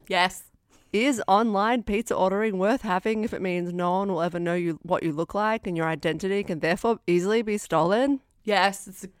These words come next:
Speaker 1: fair trade-off.
Speaker 2: <laughs> The answer is, obviously, have you ever tried pizza? <laughs> So, Sandra Bullock, a reclusive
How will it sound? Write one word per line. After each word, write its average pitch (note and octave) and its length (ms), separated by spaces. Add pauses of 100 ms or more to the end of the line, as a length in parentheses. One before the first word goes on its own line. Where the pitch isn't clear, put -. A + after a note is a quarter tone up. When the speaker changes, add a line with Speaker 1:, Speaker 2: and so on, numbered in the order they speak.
Speaker 1:
fair F#3 260
trade-off. F3 420 (960)
Speaker 2:
<laughs> - 380 (1500)
The F#3+ 100
answer B3+ 360
is, B3+ 360 (260)
obviously, A3+ 680
have A3+ 160
you F#3+ 80
ever G#3 180
tried A3 340
pizza? C4+ 500 (640)
<laughs> C#4 60 (2750)
So, - 460 (100)
Sandra C4+ 540
Bullock, G3 500
a E3 120
reclusive A3+ 680